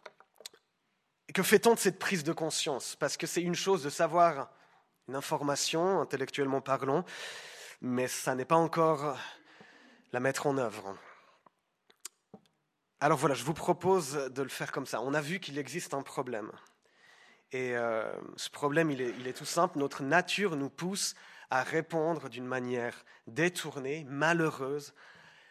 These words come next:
à un besoin qui est juste. Au lieu de construire dans la relation à Dieu, on construit avec les choses qui nous entourent. Et quand on a un problème,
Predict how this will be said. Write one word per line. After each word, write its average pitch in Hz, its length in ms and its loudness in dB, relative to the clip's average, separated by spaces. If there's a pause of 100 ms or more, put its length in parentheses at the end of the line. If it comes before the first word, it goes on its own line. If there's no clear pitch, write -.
à 131 60 -2
un 131 140 2
besoin 135 360 -2
qui 135 160 -8
est 120 80 -8
juste. - 380 -12 (1800)
Au 110 60 -6
lieu 139 100 -2
de - 60 -6
construire 143 400 0
dans 123 80 0
la 117 120 0
relation 123 420 -6
à 117 80 -6
Dieu, 123 240 -4
on 120 100 -4
construit 131 440 -10
avec 117 160 -10
les 113 80 -14
choses 131 340 -8
qui - 120 -14
nous 117 180 -12
entourent. - 440 -18 (1800)
Et 131 80 -6
quand 247 280 4
on 208 120 6
a 196 60 8
un 165 140 4
problème, 185 500 2